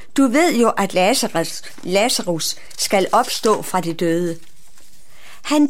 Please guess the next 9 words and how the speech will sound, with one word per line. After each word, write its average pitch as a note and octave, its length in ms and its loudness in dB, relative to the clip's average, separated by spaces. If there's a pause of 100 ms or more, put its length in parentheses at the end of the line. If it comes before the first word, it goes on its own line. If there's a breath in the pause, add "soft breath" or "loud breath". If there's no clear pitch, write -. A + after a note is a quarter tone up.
(120)
deler E4 340 4
hendes A3 500 2
vrede A#3+ 500 6
over G3+ 220 6
døden, F#3 540 2 (260 loud breath)
hendes A3 340 2
smerte G#3 840 2
over F#3 260 4
adskillelsen. F#3 840 -2